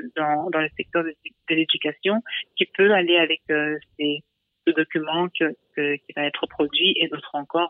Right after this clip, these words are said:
en disant l'éducation est importante, euh, que pouvons-nous mettre en place,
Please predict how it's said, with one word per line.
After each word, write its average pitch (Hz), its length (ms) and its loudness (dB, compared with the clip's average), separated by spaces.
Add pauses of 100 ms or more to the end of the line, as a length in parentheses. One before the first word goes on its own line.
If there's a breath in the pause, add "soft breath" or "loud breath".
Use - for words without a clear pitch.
en 151 40 -10
disant 147 260 -4 (360)
l'éducation 165 580 2
est 151 160 -2
importante, 160 560 -2 (440)
euh, 151 80 4 (640)
que 180 120 2 (140)
pouvons-nous 156 480 -4
mettre 143 260 -2
en 143 80 -6
place, 160 280 -2